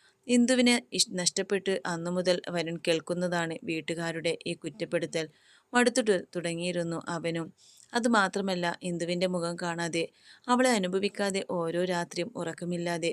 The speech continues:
താൻ തള്ളി നീക്കുന്ന ദിനങ്ങൾ. അതോർക്കുമ്പോഴാണ് വരുണിന് കൂടുതൽ ഭ്രാന്ത് പിടിക്കുന്നത്. അമ്മയൊന്ന് സമാധാനപ്പെട്ടെ, അവൾ അങ്ങനെ നമ്മുടെ കയ്യിൽ നിന്നും പെട്ടെന്നൊന്നും വഴുതിപ്പോവുകയില്ല.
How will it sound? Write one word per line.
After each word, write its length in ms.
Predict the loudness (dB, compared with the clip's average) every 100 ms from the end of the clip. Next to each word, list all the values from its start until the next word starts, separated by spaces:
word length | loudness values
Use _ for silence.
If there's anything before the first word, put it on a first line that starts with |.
| -4
താൻ 180 | -8 -6
തള്ളി 340 | -4 -4 -4 -2
നീക്കുന്ന 400 | -4 -4 -4 -2
ദിനങ്ങൾ. 440 | -2 -4 -6 -8 -10 _ -20 -6 2
അതോർക്കുമ്പോഴാണ് 800 | 6 6 4 0 2 2 2 2
വരുണിന് 420 | 2 0 -4 -4
കൂടുതൽ 420 | -2 -2 -2 -4
ഭ്രാന്ത് 380 | -4 -6 -4 -4
പിടിക്കുന്നത്. 560 | -2 -2 -4 -4 -4 -4 -6 -20 -20 -2
അമ്മയൊന്ന് 440 | 2 4 6 6 4
സമാധാനപ്പെട്ടെ, 880 | 4 2 0 0 0 0 -2 0 -2 -2
അവൾ 200 | -4 -2
അങ്ങനെ 320 | -2 -4 -6 -6
നമ്മുടെ 340 | -8 -6 -4 -2
കയ്യിൽ 300 | -2 -2 -4
നിന്നും 260 | -4 -6 -8 -6
പെട്ടെന്നൊന്നും 680 | -6 -4 -4 -2 -2 -4 -6
വഴുതിപ്പോവുകയില്ല. 880 | -4 -2 -2 -2 0 0 -2 -2